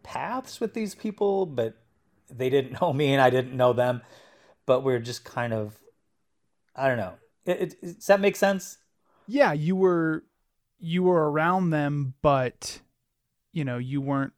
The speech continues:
Speaker 2: involved.
Speaker 1: Yeah, like, I was just too young. A-, and then, like, once I came into my own, um, then I started, like, so I started frequenting, um,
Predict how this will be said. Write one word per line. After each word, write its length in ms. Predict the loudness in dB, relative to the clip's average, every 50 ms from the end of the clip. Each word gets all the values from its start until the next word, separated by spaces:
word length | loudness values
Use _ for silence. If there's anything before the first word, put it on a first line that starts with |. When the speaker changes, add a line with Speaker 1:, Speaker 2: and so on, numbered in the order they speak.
| _ -8
Speaker 2:
involved. 600 | -6 -4 -2 -2 -2 -2 -4 -6 -10 -14 -20 -20 _ _ _ _ _ _ _ _
Speaker 1:
Yeah, 420 | -10 0 6 8 8 8 6 4 2
like, 160 | 2 4 6
I 80 | 6 6
was 160 | 6 2 -4
just 180 | -8 -10 -10
too 140 | -8 -6 -6
young. 400 | -4 -4 -4 -6 -6 -8 -10 -12 _ _ _ _ _ _ _ _ _ _ _
A-, 60 | -10 -8
and 220 | -6 -4 -2 0
then, 140 | 2 2 4
like, 220 | 4 2 2 2
once 240 | 0 -2 -2 0 0
I 80 | -2 -4
came 260 | -2 -6 -8 -6 -6
into 140 | -6 -6 -4
my 260 | -4 -4 -2 -2 -2
own, 380 | -2 -2 -2 -2 -4 -6 -10 -14 _ _ _ _ _ _ _ _ _ _ _ _ _
um, 640 | -8 -6 -6 -4 -4 -6 -6 -8 -8 -10 -14 -16 -20 _ _ _ _ _ _ _ _ -2
then 320 | 2 2 4 4 2 0
I 100 | -2 -6
started, 540 | -8 -6 -4 -4 -4 -4 -6 -10 -12 -16 -20 -20 -20 _ _ _ _ _ _ -18
like, 240 | -14 -14 -14 -14 -16
so 160 | -12 -12 -10 -8
I 160 | -8 -8 -8
started 400 | -10 -6 0 0 2 2 0 -6
frequenting, 800 | 0 0 0 0 0 -6 -8 -6 -6 -6 -6 -4 -6 -8 -8 -10
um, 460 | -10 -10 -8 -8 -10 -12 -14 -16 -20